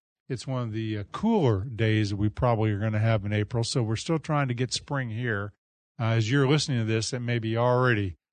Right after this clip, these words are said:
well into, into spring and, and, and great weather. But we're really, uh, happy, as I mentioned earlier, to have Doctor David Fernkoff,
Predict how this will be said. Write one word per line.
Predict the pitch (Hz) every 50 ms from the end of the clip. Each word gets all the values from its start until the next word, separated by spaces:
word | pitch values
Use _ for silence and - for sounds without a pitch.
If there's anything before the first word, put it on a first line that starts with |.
| _ _
well | - 127 120 120 117 117
into, | 117 113 104 107 107 107 113 - 185
into | 160 123 117 113 107 98 101
spring | - - - - - 120 117 117 113 110 107 107
and, | 107 101 101 113
and, | 143 170 127 110 110 120
and | - 123 110 107 107
great | 104 113 113 120 123
weather. | 120 113 113 110 107 107 101 95 - - - _ _ _ _ _ _ -
But | 139 147
we're | 143 151 160 185 196 190 185 - - -
really, | 196 135 131 160 185 180 170 156 143 147 175 208
uh, | 139 120 113 110
happy, | 101 147 147 143 139 - 120 110
as | 110 107 101 113
I | 110
mentioned | 113 123 123 - - 113 120
earlier, | 123 120 123 110 110 107 107 104
to | 110
have | 110 113 107 107 107 120 151
Doctor | - 131 123 - - 117
David | 123 123 117 104 98
Fernkoff, | - - 131 120 117 117 - 131 117 113 110 92